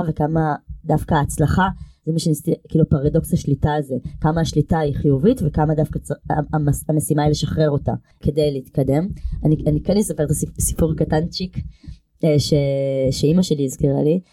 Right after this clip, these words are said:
שבכיתה ב' או ג' היו לנו מבחנים ל-, למחוננים, כמו שעושים היום, ובעצם בוחנים את כולם, ועברתי את המבחן הראשון ואת השני, ואז ב-, בשלישי בעצם מי שעולה לש-, לשלב הסופי,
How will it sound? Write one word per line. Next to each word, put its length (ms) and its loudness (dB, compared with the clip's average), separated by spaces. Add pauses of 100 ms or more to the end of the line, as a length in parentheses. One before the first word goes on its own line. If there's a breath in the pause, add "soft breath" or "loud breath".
(120)
שבכיתה 500 0
ב' 100 -4 (160)
או 60 2
ג' 80 -6 (300)
היו 440 0
לנו 220 -2
מבחנים 500 0
ל-, 580 -2
למחוננים, 540 2
כמו 180 0
שעושים 400 0
היום, 320 2 (300 soft breath)
ובעצם 440 0
בוחנים 340 2
את 80 -2
כולם, 400 2
ועברתי 340 0
את 60 -8
המבחן 420 -2
הראשון 440 -2 (360)
ואת 180 -4
השני, 480 4
ואז 320 0
ב-, 320 -2
בשלישי 420 0
בעצם 300 2
מי 80 -2
שעולה 300 0
לש-, 200 -10 (140)
לשלב 340 -2
הסופי, 420 -2